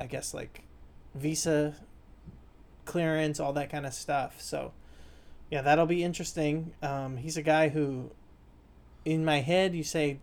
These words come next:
"Does he fit in?" But we've seen N X T recently. They've done pretty well with the guys who probably would have thought wouldn't have made the, the easy jump into W W E relatively recently. Um,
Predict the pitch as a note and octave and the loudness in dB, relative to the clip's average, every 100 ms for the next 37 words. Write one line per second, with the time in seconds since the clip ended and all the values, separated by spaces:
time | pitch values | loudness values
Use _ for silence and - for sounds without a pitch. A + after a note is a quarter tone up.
0 | - - D3 D#3 D3+ E3 D#3+ G#3+ F3 - | -12 -4 -4 -4 -4 -2 -2 -2 -4 -6
1 | - - - - D3+ - - A#3+ A3+ G#3+ | -10 -20 -16 -10 -10 -6 -2 -2 0 0
2 | A3+ - A#3+ G#3 G3 C4 D4+ A3 F3+ D#3+ | -2 -4 -6 -6 -6 -4 -2 -2 0 -2
3 | D3+ F3+ B3 A3+ - G#3+ G3+ D3+ D3+ G#3+ | 0 0 -2 -8 -6 -4 -4 0 2 4
4 | A#3+ G#3 F#3 D#3+ D#3 E3+ E3 E3 E3+ D#3 | 2 0 -4 0 2 2 0 -2 0 2
5 | D3 - - - - - - E3 E3+ E3 | 0 -6 -20 -20 -20 -20 2 4 6 2
6 | E3 D#3+ D#3+ - D#3+ D3 C3 D3 D3+ - | 2 2 0 4 6 6 4 0 0 -6
7 | C3 C#3 B2+ C3 C#3+ C#3 C#3+ B2+ - - | -4 -4 -4 -4 -4 -4 -6 -8 -14 -20
8 | - - D3 - D#3+ D3+ D3 C#3 C#3+ D#3 | -20 -12 -12 -8 -6 -4 -2 -2 0 0
9 | D3+ C#3+ C#3+ C#3 C3+ C#3 C#3 C3 C3 D3+ | 0 -4 -4 -2 -2 0 -2 -4 -6 -6
10 | D#3 F#3+ C#3 C3+ C3 B2 C#3+ C3 B2 C#3+ | -6 -4 -4 -2 -4 -4 -6 -6 -8 -8
11 | - - C#3+ C#3+ - - - - - D#3 | -6 -8 -6 -8 -12 -20 -20 -20 -4 -2
12 | C#3 B2+ | -2 -4